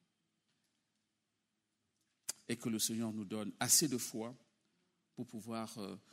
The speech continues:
nous confier entièrement à lui et marcher dans la direction qu'il imprime dans nos vies.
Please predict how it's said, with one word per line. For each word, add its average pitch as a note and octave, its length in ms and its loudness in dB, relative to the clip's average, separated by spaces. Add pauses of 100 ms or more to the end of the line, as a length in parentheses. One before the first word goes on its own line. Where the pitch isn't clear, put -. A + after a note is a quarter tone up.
(160)
nous C#3+ 100 8
confier D#3 560 6
entièrement A#2 560 2
à G#2+ 100 0
lui G#2 260 -2 (760)
et A2+ 80 -2
marcher G2+ 580 0 (220)
dans A2+ 160 -6
la F#2 140 -6
direction A2+ 520 -2
qu'il A2 200 -2
imprime G2 520 -2 (320)
dans F#2+ 200 -2
nos G2 160 -2
vies. E2+ 260 -8